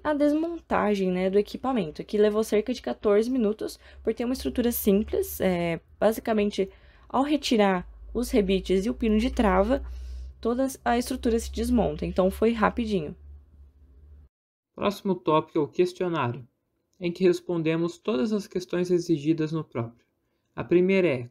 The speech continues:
Speaker 2: quais seriam as tolerâncias e ajustes existentes indicados para cada componente em suas interações com demais componentes?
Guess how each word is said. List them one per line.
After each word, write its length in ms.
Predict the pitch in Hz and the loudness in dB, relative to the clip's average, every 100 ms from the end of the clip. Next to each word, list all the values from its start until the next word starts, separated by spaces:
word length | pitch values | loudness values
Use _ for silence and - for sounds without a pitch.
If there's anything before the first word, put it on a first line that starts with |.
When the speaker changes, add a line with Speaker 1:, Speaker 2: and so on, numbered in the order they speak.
| _ | _
Speaker 2:
quais 280 | 190 220 | 0 0
seriam 280 | 220 202 196 | 0 0 2
as 100 | 180 | 0
tolerâncias 720 | - 175 156 143 156 165 175 165 | 0 2 2 0 -2 -2 -2 0
e 60 | |
ajustes 560 | 151 127 135 147 156 147 | 0 0 -2 -4 -4 2
existentes 760 | 170 151 - - 143 156 - 247 | 2 2 -8 -10 -8 -10 -16 -8
indicados 600 | 240 190 185 170 170 - | -4 -4 -2 -2 -2 -4
para 220 | - 175 | -6 -4
cada 260 | 175 185 | -2 -4
componente 680 | 190 190 180 170 151 156 160 | -2 -4 -2 -2 -2 -2 -4
em 80 | 175 | -6
suas 320 | - 175 170 | -2 -2 -2
interações 600 | 165 160 151 143 156 160 | -4 -4 -4 -4 -6 -8
com 140 | - 160 | -6 -6
demais 320 | 160 151 151 | -4 -4 -4
componentes? 720 | 160 156 165 139 120 _ | -8 -8 -6 -6 -8 _